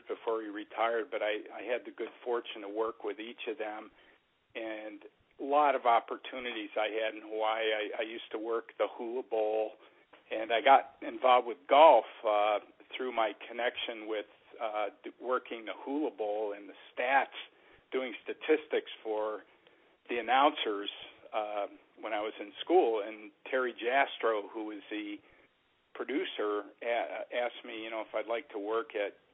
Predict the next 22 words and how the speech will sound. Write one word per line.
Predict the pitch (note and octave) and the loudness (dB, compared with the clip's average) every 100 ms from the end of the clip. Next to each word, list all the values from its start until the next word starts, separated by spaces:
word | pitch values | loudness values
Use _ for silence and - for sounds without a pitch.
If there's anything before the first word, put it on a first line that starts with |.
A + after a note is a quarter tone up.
| - | -18
uh, | A2 A#2+ G2+ | -14 -14 -10
the | G#2+ A2+ | -10 -6
Hawaiian | A2+ A#2+ A2+ A2 | -2 0 0 2
Open | A2 D3+ - G#2 | 2 2 0 -10
at | G2 | -10
the | - - | -10 -6
time, | A2 G#2+ A2 A2 | -2 -2 -4 -6
and, | G#2 G2+ G2+ - - | -10 -10 -16 -20 -12
uh, | G2 F#2+ F#2+ F#2 _ _ _ _ _ _ _ - | -12 -10 -16 -18 _ _ _ _ _ _ _ -4
so | A#2 | 0
I | A2 - | 0 -2
said, | B2 - - | -4 -2 2
"Sure." | C3+ C3 A2+ - | 4 4 2 -4
You | A#2 | -4
know, | A2 | -2
I | G#2+ G2+ | -2 -2
think | B2 A#2+ | -8 -4
they | G#2+ | -4
paid | - A#2+ | -2 -6
me | A2+ A2 G2+ _ _ | -6 -12 -14 _ _
thirty-five | C3+ A#2+ - A#2 G#2+ | -2 -2 2 2 4
dollars | A#2 A#2 A#2 | 4 6 4